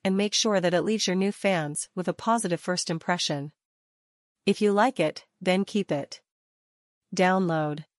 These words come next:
This option is for freebies. For example, if you promised a freebie like a downloadable calendar or free stock photos,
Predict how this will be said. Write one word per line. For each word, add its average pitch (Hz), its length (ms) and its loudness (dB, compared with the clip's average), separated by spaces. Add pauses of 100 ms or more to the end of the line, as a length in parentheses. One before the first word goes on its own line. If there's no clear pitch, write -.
(800)
This 262 240 2
option 180 400 2
is 180 220 -2
for 180 120 -2
freebies. 160 720 -2 (920)
For 262 160 2
example, 190 640 0
if - 160 -2
you 240 80 0
promised 247 420 0
a 220 60 -2
freebie 208 400 0
like 165 220 0
a 165 40 -2
downloadable 190 580 2
calendar 170 540 -2
or 170 140 -2
free 190 220 -2
stock - 340 0
photos, 147 540 -2